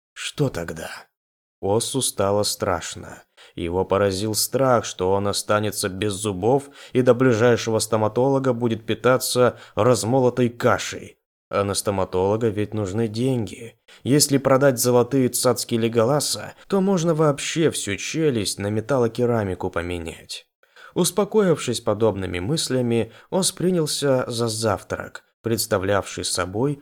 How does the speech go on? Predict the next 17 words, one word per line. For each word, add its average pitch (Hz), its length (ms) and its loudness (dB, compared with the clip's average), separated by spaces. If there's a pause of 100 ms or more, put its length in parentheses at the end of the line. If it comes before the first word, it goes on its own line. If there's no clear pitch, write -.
(140)
вчерашнюю 107 760 -2
рыбу. 110 600 -6 (240)
За 170 320 4
ночь 113 260 0
ее 101 220 0
свойства 110 600 -2
изменились 104 640 -4
не 110 120 -4
особо, 107 680 -4 (280)
поэтому 175 480 2
он 139 180 -2
спокойно 107 560 0
поел, 117 640 -2 (160)
не 120 140 0
забыв 107 420 -2
угостить 101 520 -4
Леголаса. 92 920 -4